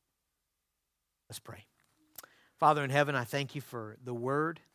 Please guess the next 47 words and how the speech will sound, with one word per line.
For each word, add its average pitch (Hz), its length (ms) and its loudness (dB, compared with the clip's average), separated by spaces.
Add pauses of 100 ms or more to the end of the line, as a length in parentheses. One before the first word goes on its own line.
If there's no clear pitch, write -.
(400)
God, 131 160 -4
we 143 160 -2
want 143 300 -2
it 151 120 -10
to 139 100 -8
transform 135 760 -8
our 113 120 -4
lives. 131 520 -2
We 135 120 -6
want 139 280 -6
to 127 120 -10
not 139 300 0
just 147 260 -12
be 131 160 -6
hearers, 156 680 -10 (340)
but 123 100 -12
we 135 200 -6
want 131 240 -8
to 131 100 -12
be 123 140 -8
doers 120 640 -12
of 120 80 -18
the 120 80 -10
word. 131 380 -8 (680)
God, 151 200 -4
we, 143 200 -2
we 156 220 -4
want 160 220 -2
to 120 40 -4
see 175 760 -6 (200)
the 147 60 -8
glory 143 460 -2
of 117 100 -8
Jesus 143 540 -8
in 127 80 -10
the 117 80 -10
scriptures 151 680 -12
and 110 200 -10 (440)
be 139 120 -2
transformed 143 880 -4
from 113 200 -12
one 127 240 -4
degree 139 280 -6
of 135 100 -4
glory 127 340 -4
to - 120 -12
another. 127 460 -8